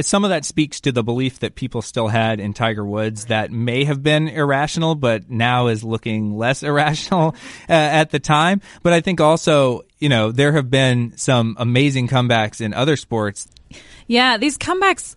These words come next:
Speaker 2: are fascinating. I, the, the N B A thing where you just decide to walk away,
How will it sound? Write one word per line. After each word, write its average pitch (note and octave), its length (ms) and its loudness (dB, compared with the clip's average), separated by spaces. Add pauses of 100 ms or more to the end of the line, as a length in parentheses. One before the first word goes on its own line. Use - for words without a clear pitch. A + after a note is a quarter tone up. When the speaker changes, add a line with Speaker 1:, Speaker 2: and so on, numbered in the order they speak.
(140)
Speaker 2:
are A3 300 0 (140)
fascinating. E3+ 640 -2
I, - 180 -2 (340)
the, G#3+ 520 0 (520)
the A3 300 2
N D4 120 2
B C4 140 4
A G#3+ 100 4
thing F#3+ 240 -2
where E3 140 -2
you D#3 540 -2 (200)
just - 320 -2
decide E3 440 -2
to F3+ 100 -6
walk D#3 240 -2
away, D3 380 -4